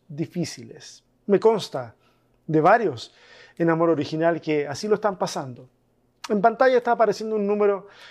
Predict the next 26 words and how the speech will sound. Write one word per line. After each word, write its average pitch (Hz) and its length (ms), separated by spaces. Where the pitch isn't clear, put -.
que 147 80
se 156 100
puede 180 180
usar 185 220
en 180 160
mensajería 170 560
de 175 60
texto, 175 540
otro 226 640
se 180 120
puede 175 140
usar 185 180
en 185 180
WhatsApp 170 520
y 196 100
hay 208 100
un 220 120
correo 208 440
electrónico 185 720
también 156 400
apareciendo 151 540
en 147 80
este 151 180
momento. 135 400
Por 208 140
favor, 180 320